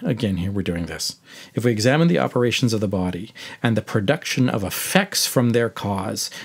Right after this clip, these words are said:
we shall find that all our faculties can never carry us farther in our knowledge of this relation than barely to observe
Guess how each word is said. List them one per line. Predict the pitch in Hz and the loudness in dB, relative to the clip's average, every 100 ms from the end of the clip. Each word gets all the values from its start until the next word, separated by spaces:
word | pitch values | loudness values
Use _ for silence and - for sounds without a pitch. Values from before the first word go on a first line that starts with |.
| - - | -12 0
we | 180 | 2
shall | 175 151 | 4 2
find | 135 - 110 113 107 104 - - | 0 -2 2 4 2 0 -4 -2
that | 127 - | -2 2
all | - 139 | 2 4
our | 165 175 139 | 4 2 2
faculties | - 139 - 117 - 113 110 | 0 0 0 -6 -4 -2 -2
can | - 120 113 113 | 0 2 4 4
never | 135 208 | 4 2
carry | 214 - 143 139 127 | -2 0 2 4 2
us | 117 | 0
farther | - - 117 113 101 | -2 2 2 2 0
in | - 139 | 2 2
our | 165 143 147 | 4 4 4
knowledge | 127 123 120 101 - | 4 4 2 0 0
of | 120 104 | -2 2
this | 143 - | 2 2
relation | 143 123 107 98 - 101 98 - - - | 2 2 0 -2 0 -2 -4 -10 -4 2
than | 120 117 110 98 - | 4 4 2 -2 2
barely | 175 294 349 254 208 | 4 6 4 4 2
to | - 202 | 4 4
observe | 175 139 160 147 101 - | 4 4 4 4 0 -6